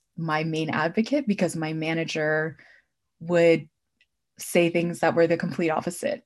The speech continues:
of what she was telling me to my skip level. And so it's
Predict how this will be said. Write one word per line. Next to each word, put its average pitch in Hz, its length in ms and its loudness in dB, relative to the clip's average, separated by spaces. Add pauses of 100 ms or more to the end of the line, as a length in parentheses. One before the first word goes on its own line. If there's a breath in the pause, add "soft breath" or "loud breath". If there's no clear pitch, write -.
of 160 180 -2
what 165 160 2
she - 180 -2
was 151 180 -6
telling 151 320 -4
me 151 160 -4
to 147 140 -4
my 147 160 -4
skip - 340 -6
level. - 460 -4 (520 soft breath)
And 160 600 0
so - 240 2
it's 160 180 0